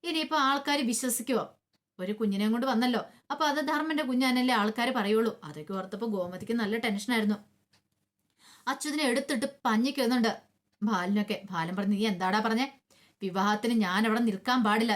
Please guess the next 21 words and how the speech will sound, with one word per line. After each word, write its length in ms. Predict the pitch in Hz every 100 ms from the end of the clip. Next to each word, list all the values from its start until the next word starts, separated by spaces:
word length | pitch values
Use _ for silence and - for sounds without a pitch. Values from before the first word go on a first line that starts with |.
| -
ഞാൻ 180 | 190 214
അവിടുന്ന് 260 | 220 214 240
പോണോന്ന്. 440 | 202 180 202 220 208 - -
എന്നിട്ട് 320 | 185 175 190 226
നീ 80 | 202
ഇത്ര 240 | 226 220 247
വലിയ 240 | 226 220
ചതി 360 | 247 254 190 208
ചെയ്തിട്ട് 340 | 233 214 226 214 - _ - - -
ആണാണോടാ 680 | 190 185 233 262 233 254 247
നീ 140 | 220 214 - -
ആണുങ്ങളുടെ 440 | 180 180 214 220 240
വില 160 | 202 196
കളയാൻ 260 | 233 220 233
വേണ്ടിയിട്ട് 320 | 226 220 226 214
നിൽക്കുന്നവന്?" 460 | 190 214 220 214 - _ _ -
എന്നൊക്കെ 220 | 165 165 196
പറഞ്ഞു. 180 | 196 165
അപ്പോഴേക്കും 360 | 175 170 185
ഇന്ദിരാമ്മ 320 | 190 175 175 196
വന്ന് 180 | 190